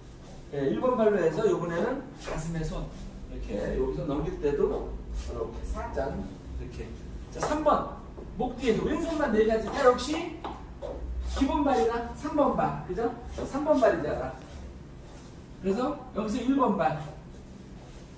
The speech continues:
어깨 잡고 칠 번 발. 그래서 일 번 발로 마무리해서 남자 이렇게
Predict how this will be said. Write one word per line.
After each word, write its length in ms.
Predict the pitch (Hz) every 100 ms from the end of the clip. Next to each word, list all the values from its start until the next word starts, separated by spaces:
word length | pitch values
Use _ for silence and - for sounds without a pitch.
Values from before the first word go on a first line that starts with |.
| - - - -
어깨 280 | - - 269
잡고 220 | 247 247
칠 220 | - 277 269
번 200 | 208 165
발. 280 | - - - - - - - -
그래서 200 | 160 180
일 180 | 180 208
번 160 | 226 226
발로 360 | 170 214 - - - -
마무리해서 580 | - - 143 165 165 190
남자 340 | - 151 170
이렇게 280 | 151 190